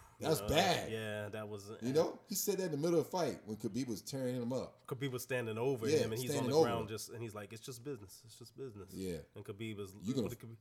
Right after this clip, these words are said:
Speaker 2: he said something, "You're gonna feel this business
Speaker 1: <laughs>
Speaker 2: now,"
Speaker 1: He said
Speaker 2: something like
Speaker 1: something
Speaker 2: that.
Speaker 1: like
Speaker 2: Yeah.
Speaker 1: where he
Speaker 2: Yeah, he was
Speaker 1: and
Speaker 2: pissed off. He was fighting with anger. He was
Speaker 1: Well,
Speaker 2: fighting
Speaker 1: that's,
Speaker 2: with purpose.
Speaker 1: that's what happens when you touch on a certain nerve. You
Speaker 2: Yeah.
Speaker 1: touched on that man's religion, and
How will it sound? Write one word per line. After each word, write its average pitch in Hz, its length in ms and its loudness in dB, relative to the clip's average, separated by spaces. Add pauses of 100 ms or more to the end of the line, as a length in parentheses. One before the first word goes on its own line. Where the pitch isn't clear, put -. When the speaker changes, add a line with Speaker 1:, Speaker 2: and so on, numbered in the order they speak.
(120)
Speaker 2:
he 113 120 -2
said - 200 2
something, 135 220 2
"You're 139 80 0
gonna 127 100 6
feel 151 300 8
this 110 160 2
business 104 420 0
Speaker 1:
<laughs> - 0 -
Speaker 2:
now," 117 200 4
Speaker 1:
He - 80 0
said 165 160 6
Speaker 2:
something 139 60 2
like - 80 2
Speaker 1:
something 139 360 4
Speaker 2:
that. 120 60 0
Speaker 1:
like 123 160 4
Speaker 2:
Yeah. - 40 0
Speaker 1:
where 117 100 0
he 117 220 -6 (440)
Speaker 2:
Yeah, 208 120 4
he 160 80 4
was 123 80 2
Speaker 1:
and 123 80 6
Speaker 2:
pissed 175 240 6
off. 170 240 6
He 180 160 2
was 147 140 -2
fighting 143 400 -2
with 95 160 -6
anger. 127 360 -2
He 104 140 -2
was 170 120 4
Speaker 1:
Well, 131 60 2
Speaker 2:
fighting 143 140 2
Speaker 1:
that's, 202 120 2
Speaker 2:
with 180 120 -2
purpose. - 240 4
Speaker 1:
that's - 120 -2
what 117 100 0
happens 127 420 -2
when 110 180 -4
you 107 160 -8
touch 117 300 -6
on 113 180 -4
a 101 60 -4
certain 101 380 -6
nerve. 117 280 0
You 233 60 4
Speaker 2:
Yeah. 262 140 2
Speaker 1:
touched 123 180 -2
on 113 80 -4
that 107 120 -4
man's 107 260 -4
religion, 113 500 -4
and 101 260 -6